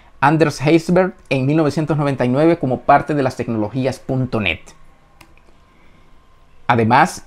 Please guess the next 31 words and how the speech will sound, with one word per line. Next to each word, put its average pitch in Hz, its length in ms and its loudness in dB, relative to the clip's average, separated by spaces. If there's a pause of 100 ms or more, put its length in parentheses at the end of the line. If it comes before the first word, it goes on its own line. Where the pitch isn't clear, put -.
inicialmente 160 1080 0
tenía 143 260 2
el 135 100 0
nombre 139 300 2
de 147 300 -2 (280)
cool. 143 360 2 (300)
Sí, - 260 -6 (100)
estas - 240 0
son 139 160 -2
siglas 139 380 2
en 131 100 -2
inglés 120 340 2
que 165 80 0
traducidas 127 600 -4
al 135 100 0
español, 135 520 0
pues, 131 300 2 (260)
eh, 113 440 0 (300)
se 135 160 -2
define 123 380 -2
como 123 200 0
lenguaje 113 480 0
C 135 220 -2
orientado 120 480 0
a 131 60 4
objetos, 123 600 -4
pero 170 360 4
por 165 180 0
cuestiones 160 420 -2
de 131 120 -8
copyright, 165 680 0